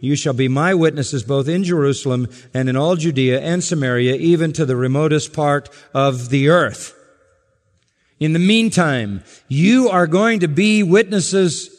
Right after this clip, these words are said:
with the gospel, Jerusalem, Judea, Samaria, and the world, used for the advancement of the spiritual kingdom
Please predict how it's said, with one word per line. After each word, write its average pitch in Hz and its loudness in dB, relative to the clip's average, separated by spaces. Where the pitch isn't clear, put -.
with 214 2
the 240 0
gospel, 156 -2
Jerusalem, 165 -2
Judea, 196 0
Samaria, 214 2
and 170 0
the 165 4
world, 165 0
used 208 4
for 190 0
the 175 4
advancement 185 2
of 165 0
the 147 0
spiritual 294 0
kingdom 160 0